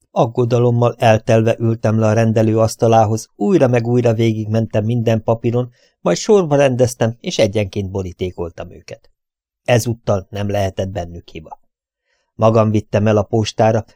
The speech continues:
és néma fohász kíséretébe dobtam be őket a postaládába.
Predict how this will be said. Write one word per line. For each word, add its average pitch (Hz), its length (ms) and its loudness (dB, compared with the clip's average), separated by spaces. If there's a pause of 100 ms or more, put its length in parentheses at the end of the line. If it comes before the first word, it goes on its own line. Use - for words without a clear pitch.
(100)
és 156 180 -6
néma 196 320 0
fohász 123 400 -2
kíséretébe 107 720 -2
dobtam 107 400 -4
be 104 140 -2
őket 98 320 -6
a 98 40 -6
postaládába. 78 960 -12